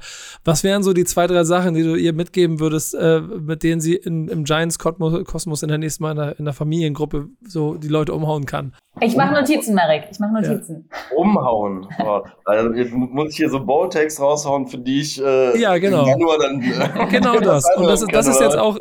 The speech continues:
Speaker 1: ab, warte mal, ich geb dir einen Schnittpunkt, so ab jetzt fängt auch das Reel an, das du draus schneiden kannst für den eigenen Kanal.
Speaker 3: Boah, drei Hot, komm, drei Hot Takes über die New York Giants. Ähm,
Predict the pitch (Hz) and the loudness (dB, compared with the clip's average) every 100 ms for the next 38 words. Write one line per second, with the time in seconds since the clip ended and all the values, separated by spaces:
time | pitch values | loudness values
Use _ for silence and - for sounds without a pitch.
0 | - 185 196 208 202 208 175 214 214 196 | -4 -2 0 0 0 -2 -4 -6 -2 -2
1 | - 202 220 196 175 185 220 - 208 - | -4 -4 -4 -2 0 0 0 -2 -4 -4
2 | 185 170 165 196 196 151 143 135 151 147 | 0 0 2 2 2 0 -2 -4 -4 -4
3 | - 151 147 143 156 147 - 160 156 160 | -2 -2 -2 -4 -8 -8 -6 -4 -4 -4
4 | 147 139 160 147 135 123 _ _ _ _ | -6 -6 -6 -6 -6 -10 _ _ _ _
5 | _ 117 123 120 113 104 143 165 170 175 | _ 0 0 0 -4 -2 0 2 -2 -6
6 | 123 127 135 120 156 151 165 139 135 147 | -8 -4 -2 2 0 0 -4 -2 -4 -4
7 | - 127 131 127 127 135 127 113 135 123 | -10 -8 -8 -6 -6 -2 -4 -2 -2 -2
8 | 147 - - _ _ _ _ _ _ _ | -2 -10 -20 _ _ _ _ _ _ _
9 | _ _ - 113 117 117 113 113 | _ _ 0 2 4 2 0 -4